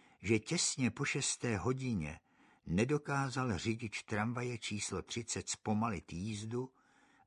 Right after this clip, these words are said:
a narazil do opilého tuláka. Za tři dny, desátého června v pět hodin odpoledne, Antoni Gaudí umírá.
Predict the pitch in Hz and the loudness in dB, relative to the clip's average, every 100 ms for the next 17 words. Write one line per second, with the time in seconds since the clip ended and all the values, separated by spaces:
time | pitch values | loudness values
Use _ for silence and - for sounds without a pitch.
0 | _ 78 78 98 123 113 98 120 123 120 | _ 2 4 4 4 0 -2 -2 -2 -4
1 | - - 85 104 - - 110 110 90 110 | -8 -4 -2 0 -2 -2 0 0 0 -4
2 | - 87 71 69 - - - _ _ _ | 0 2 2 0 -4 -10 -10 _ _ _
3 | _ - - - - _ _ _ - 120 | _ -20 -20 -20 -20 _ _ _ 0 4
4 | 127 - 127 90 95 113 143 156 - - | 4 4 2 4 4 4 4 0 -4 -20
5 | _ - 90 110 - 139 131 127 123 117 | _ 0 4 6 4 2 0 0 2 2
6 | 120 120 107 113 110 107 - 107 101 98 | 4 6 4 2 0 -2 2 6 8 6
7 | 90 85 73 - - 104 107 98 101 101 | 6 4 2 -4 -2 2 2 2 0 0
8 | - _ _ _ - - - - 104 131 | -6 _ _ _ -20 -20 -6 6 8 8
9 | 127 139 139 123 90 101 98 98 98 95 | 6 4 4 4 4 4 2 0 -2 -2
10 | 101 - 80 71 64 60 65 - | -8 -6 -4 -2 -2 -2 -2 -6